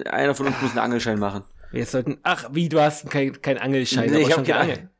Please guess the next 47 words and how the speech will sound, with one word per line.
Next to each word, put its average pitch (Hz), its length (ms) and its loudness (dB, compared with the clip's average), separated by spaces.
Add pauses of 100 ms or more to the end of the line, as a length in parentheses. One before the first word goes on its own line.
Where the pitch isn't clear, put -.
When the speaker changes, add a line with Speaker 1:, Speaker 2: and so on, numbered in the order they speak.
(100)
Speaker 1:
Ich 127 140 -2 (180)
war 156 200 2
noch, 135 240 2 (180)
<laughs> 175 200 -6
ich - 180 -8
war 139 240 4
noch, 131 280 2
äh, 120 300 2
minderjährig, 117 680 2
ich 107 140 -2
hab 120 120 0
nur 120 140 2
Speaker 2:
Okay. - 80 -4
Speaker 1:
zugeguckt. 120 520 0 (520)
Ähm, 123 540 2
aber 143 180 4
diese 123 240 -4
Würmer 165 240 4
drauf 117 260 0
machen 110 220 0
und 107 80 -2
sowas, 104 180 -2
das - 240 -6
hab 110 100 -2
ich 104 100 -2
auch 110 100 2
immer 107 100 0
gemacht, 101 240 -4
das - 180 -8
war 113 80 -4
eklig. - 400 -6 (320)
Naja, 107 380 0
muss 110 180 -6
man 110 120 -4
durch. 107 340 -4 (300)
Auf 123 120 -10
jeden 139 200 0
Fall, 131 440 2 (200)
das 143 160 2
Speaker 2:
Ah, 110 80 -4
das 113 160 -6
ist 139 120 -8
mit 165 160 0
so 175 80 -2
viel 156 160 -2
Tod 165 300 -2
verbunden. 107 580 -8